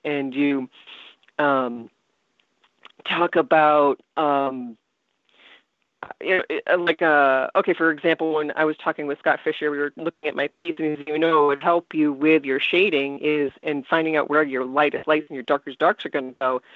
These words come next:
is to do a gradient, you know, from dark to light, and a glaze, which is pretty much, it's a little bit of paint and a lot of linseed oil, and you take that glaze and you go from dark to light,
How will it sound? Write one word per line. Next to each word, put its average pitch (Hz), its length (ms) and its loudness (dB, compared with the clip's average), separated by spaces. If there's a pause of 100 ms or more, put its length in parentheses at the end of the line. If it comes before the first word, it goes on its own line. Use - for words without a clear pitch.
(200)
is 165 200 0
to 147 60 -18
do 143 400 0 (720)
a 165 60 2
gradient, 151 520 0 (1300)
you 151 60 -10
know, 135 80 -6
from 135 200 -8
dark 135 220 2
to 147 80 -8
light, 147 260 -2
and 139 320 -10
a 147 80 -4
glaze, 151 480 2
which 143 180 -4
is 143 260 0
pretty 170 200 0
much, 156 260 -4
it's - 160 -10
a 143 60 -2
little 147 280 2
bit 151 100 2
of - 80 -6
paint 180 340 0
and 143 120 -4
a 135 60 0
lot 127 320 2
of 139 100 0
linseed 147 340 -4
oil, 123 260 -2 (320)
and 143 140 -6
you 131 80 -6
take 160 260 -4
that 156 200 2
glaze 139 380 2
and 147 140 -6
you 131 60 -6
go 143 120 0
from 139 160 -10
dark 139 360 0 (300)
to 151 100 -4
light, 160 400 0